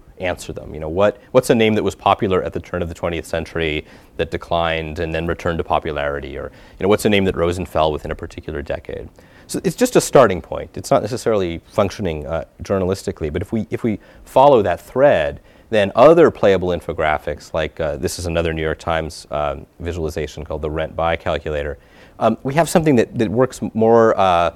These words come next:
more closely along the lines of the concerns of traditional journalism. Its use is, is directed toward answering questions, providing information that support goals. In this case,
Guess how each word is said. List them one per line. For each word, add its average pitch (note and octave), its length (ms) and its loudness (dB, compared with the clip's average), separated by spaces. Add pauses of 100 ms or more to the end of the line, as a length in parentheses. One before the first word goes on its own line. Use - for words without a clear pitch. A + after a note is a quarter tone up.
(140)
more A#2 100 6
closely F2+ 580 -2
along F#2 200 0
the F#2+ 80 0
lines E2 380 -2
of E2 120 -10
the D2+ 140 -6
concerns E2 640 -8
of D2+ 80 -10
traditional D#2 420 -10
journalism. D#2 540 -6 (500)
Its - 260 -8
use A2 360 2
is, F#2 340 -4
is F2+ 140 -6
directed F#2+ 440 0
toward E2 220 -4
answering F2 380 -6
questions, - 480 -8
providing F2+ 400 -2
information E2 500 -8
that D#2+ 140 -12
support - 420 -8
goals. D#2 480 -6 (400)
In G2 140 -2
this F#2+ 160 -2
case, F2 420 -4